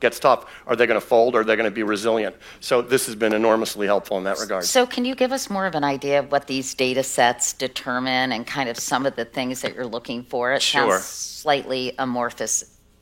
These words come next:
Speaker 3: Yeah, sure. Uh, it's like a seventy-eight question, <laughs> multiple, it's like, uh,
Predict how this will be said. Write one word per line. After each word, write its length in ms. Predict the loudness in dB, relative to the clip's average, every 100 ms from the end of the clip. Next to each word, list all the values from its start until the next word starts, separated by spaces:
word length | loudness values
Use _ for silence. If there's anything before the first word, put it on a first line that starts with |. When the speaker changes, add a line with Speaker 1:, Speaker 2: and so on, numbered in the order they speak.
| _
Speaker 3:
Yeah, 380 | 0 6 8 8
sure. 380 | 4 4 4 2 4
Uh, 380 | 6 8 6 4
it's 280 | -4 -6 -2
like 180 | -2 0
a 240 | 0 0
seventy-eight 880 | -4 -2 -2 -2 -4 -2 0 -2 -6
question, 800 | -4 -2 0 -2 -4 -8 -10 -12 -12 -10 -10
<laughs> 280 | -12 -10
multiple, 440 | 0 2 2 -2 -2
it's 280 | -4 -4 2
like, 240 | 2 4
uh, 160 | 2